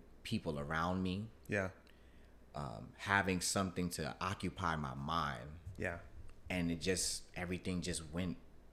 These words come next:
Speaker 1: towards racing after a while. Um,
Speaker 2: Okay.
Speaker 1: <laughs> that's just how it went,
Speaker 2: Okay.
Speaker 1: man.
Speaker 2: Um, uh,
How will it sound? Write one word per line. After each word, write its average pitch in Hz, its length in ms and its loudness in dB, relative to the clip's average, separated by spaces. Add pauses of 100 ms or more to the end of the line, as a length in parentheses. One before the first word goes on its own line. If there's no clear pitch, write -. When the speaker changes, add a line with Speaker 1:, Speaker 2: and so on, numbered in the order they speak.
(500)
Speaker 1:
towards 95 380 6
racing 92 460 6
after 85 280 2
a 82 60 4
while. 80 480 2 (240)
Um, 78 180 2 (120)
Speaker 2:
Okay. 98 320 8
Speaker 1:
<laughs> - 80 -12
that's 113 240 4
just 120 180 6
how 117 240 8
it 101 60 4
went, 110 160 4
Speaker 2:
Okay. 98 180 6
Speaker 1:
man. 92 160 -2 (920)
Speaker 2:
Um, 87 160 0 (1800)
uh, 87 360 -2